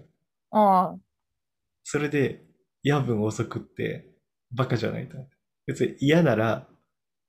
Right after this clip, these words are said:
Speaker 2: あの、開かなきゃいいじゃん。翌朝開けば別に夜分遅くじゃないし。俺が間違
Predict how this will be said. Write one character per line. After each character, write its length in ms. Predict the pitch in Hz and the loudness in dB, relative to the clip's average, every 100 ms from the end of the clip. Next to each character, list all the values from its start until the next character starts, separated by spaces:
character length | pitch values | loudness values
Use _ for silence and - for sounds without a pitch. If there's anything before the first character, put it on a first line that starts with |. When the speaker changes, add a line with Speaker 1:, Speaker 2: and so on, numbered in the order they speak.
| _ _ _ _ _ _ _ _ _ | _ _ _ _ _ _ _ _ _
Speaker 2:
あ 160 | 123 117 | 2 2
の、 80 | 107 | 2
開 240 | 143 131 | 2 2
か 120 | 131 | 2
な 100 | 117 | 0
き 100 | 104 | 0
ゃ 40 | 110 | -2
い 180 | 107 | 0
い 40 | 104 | -2
じ 100 | - | -4
ゃ 40 | |
ん。 60 | - | -2
翌 280 | 131 123 147 | 0 2 2
朝 180 | 135 131 | 2 0
開 220 | 131 127 | 0 0
け 100 | 107 | 0
ば 80 | 101 | 0
別 260 | 104 104 | -2 -4
に 100 | 107 | -2
夜 140 | 113 104 | 0 0
分 140 | 110 | -4
遅 180 | 104 117 | -6 -6
く 100 | 107 | -4
じ 80 | 110 | -4
ゃ 20 | |
な 120 | 107 | -4
い 80 | 104 | -4
し。 280 | - - - _ _ _ _ _ _ _ _ _ _ _ _ _ _ _ _ _ _ _ _ _ _ _ _ _ _ _ _ _ _ _ _ _ _ _ _ _ _ _ _ _ _ _ _ _ _ _ - | -8 -14 -16 _ _ _ _ _ _ _ _ _ _ _ _ _ _ _ _ _ _ _ _ _ _ _ _ _ _ _ _ _ _ _ _ _ _ _ _ _ _ _ _ _ _ _ _ _ _ _ 2
俺 160 | 127 | 4
が 80 | 131 | 4
間 100 | |
違 20 | 135 | 2